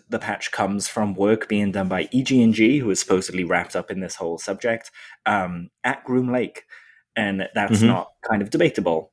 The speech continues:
Speaker 1: whe-, whether you agree that it was reverse engineering or not, doesn't matter. Like, pe-, someone,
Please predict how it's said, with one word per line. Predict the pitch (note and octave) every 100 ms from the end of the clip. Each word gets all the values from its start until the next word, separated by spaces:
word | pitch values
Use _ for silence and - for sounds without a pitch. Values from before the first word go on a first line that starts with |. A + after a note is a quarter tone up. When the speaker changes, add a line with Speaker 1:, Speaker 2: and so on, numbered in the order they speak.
| _
Speaker 1:
whe-, | A2 G2
whether | F#2+ F#2
you | F#2 F#2 F#2
agree | G2 G2+ F#2+
that | F2+
it | F2+
was | F#2 F#2+
reverse | F2+ F2+ G2
engineering | F#2 G#2+ A#2 A2+
or | A2+
not, | A2 A#2 - _ _
doesn't | - G2+ F#2
matter. | E2 - - -
Like, | E2 D2+ - _ _ _ A#2+ - -
pe-, | B2
someone, | - - A#2 A2 G2 A2+